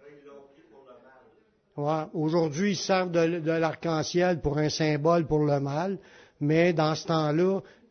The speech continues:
l-, l'arc-en-ciel a été créé par Dieu pour démontrer que Dieu sera comme patient, qui va attendre à la fin de son histoire pour encore reflocher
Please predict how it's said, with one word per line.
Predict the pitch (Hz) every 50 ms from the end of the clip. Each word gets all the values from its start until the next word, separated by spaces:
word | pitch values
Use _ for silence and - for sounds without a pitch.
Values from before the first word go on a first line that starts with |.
| _ -
l-, | 170 - -
l'arc-en-ciel | - 165 165 151 - - 196 185 180 160 - - 185 190 190 185
a |
été | 165 151 170
créé | 151 - 143 139 175 175
par | 175 175 170 156 143 139
Dieu | 127 113 135 190 196
pour | 156 156
démontrer | 143 156 156 156 165 160 160 160 156 - 180 202
que | - 185
Dieu | 160 139 120 135 170 190
sera | 180 - - 147 147
comme | - - 170 175 185 175 156 - - _ _
patient, | 165 151 139 131 - - - 170 165 165 170 165 156 - - - _ _ _ _ _ _ _ _ _ _ _ _ _ _ _ _ _ _ _ _ _
qui | - - 139
va | 123 135 147 147 147
attendre | 143 - 170 165 170 170 165 160
à | 156 151 147
la | 143
fin | - - 170 180
de | 180 175
son | - 165 160 156 156
histoire | 151 139 - - - 151 165 165 165 160 -
pour | - 143 127 123 123 - - - - _ _
encore | - 147 147 143 - - 170 175 156 139
reflocher | 147 147 - - 151 151 143 123 - - 165 175 170